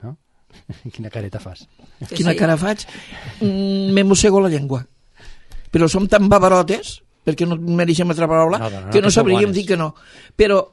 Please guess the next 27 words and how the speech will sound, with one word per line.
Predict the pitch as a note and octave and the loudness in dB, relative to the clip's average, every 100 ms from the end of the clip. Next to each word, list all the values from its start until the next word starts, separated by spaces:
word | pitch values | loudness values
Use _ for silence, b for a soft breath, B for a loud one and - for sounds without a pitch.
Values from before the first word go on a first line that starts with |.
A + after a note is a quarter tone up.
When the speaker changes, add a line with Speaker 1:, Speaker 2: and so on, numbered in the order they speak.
| - | -4
Speaker 3:
és | B3+ G#3+ | 0 2
una | A3 A3 | 2 0
coseta | G#3+ G3 G#3 - | 0 -2 -2 -4
que | G3+ | -4
n'estem | F3+ - E3+ | -4 -4 -6
ressentides, | E3+ D#3+ D3+ D#3+ C3+ C3 | -4 -6 -8 -6 -6 -4
almenys | C#3+ E3+ A#3+ C#4+ B B - | -4 -4 -4 -6 B B 0
jo | C4+ F#3+ D#3+ | 6 6 4
personalment | C3 D3 D3 D3 A3 | -4 -4 -6 -4 -6
estic | F#3 E3 F#3+ | -6 -8 -6
molt | D#3 D3 | -6 -6
ressentida. | C3 C#3 - - C#3 - b b b b b b b b - | -8 -10 -12 -12 -14 -16 b b b b b b b b -12
Perquè | F3 D3+ D#3 | -12 -8 -8
que | D#3 | -4
mos | D3+ E3+ | -4 -2
hagi | E3 | -2
negat | E3 D#3+ D3+ | -2 -4 -6
això, | C#3+ E3 F3+ _ _ _ _ | -6 -6 -8 _ _ _ _
què | - F3+ | -8 -8
vols | C3+ | -8
que | - | -12
et | - | -14
diga? | D#3 E3+ - - | -14 -14 -12 -2
I | F3 | 0
no | F3+ | 2
una | F#3 F3+ E3 | 2 0 0
vegada, | C#3+ C3 A#2+ | 0 -2 -6